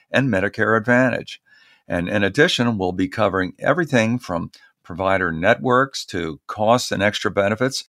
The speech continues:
So to the extent that you're able,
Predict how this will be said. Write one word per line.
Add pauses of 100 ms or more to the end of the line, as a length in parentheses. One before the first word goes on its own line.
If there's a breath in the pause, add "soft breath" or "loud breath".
So
to
the
extent
that
you're
able,